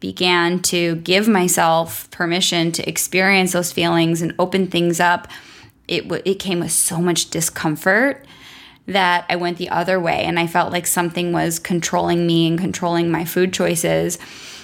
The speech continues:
And I remember having that feeling of, like, "Why do I know so much? I know so many facts about health,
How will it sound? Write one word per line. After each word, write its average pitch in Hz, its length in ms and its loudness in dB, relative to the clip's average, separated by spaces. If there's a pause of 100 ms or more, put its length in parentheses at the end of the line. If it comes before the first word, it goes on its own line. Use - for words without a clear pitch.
(140)
And 170 480 2
I - 100 2
remember 185 260 2
having 196 300 2
that 170 160 0
feeling 240 440 0
of, 175 100 -2
like, 180 180 0
"Why 170 280 0
do 277 100 2
I 285 100 4
know 190 360 4
so 180 400 2
much? 170 480 2
I 190 180 2
know 190 200 2
so 196 340 0
many 214 240 2
facts 170 600 0
about 185 280 -2
health, 170 480 -2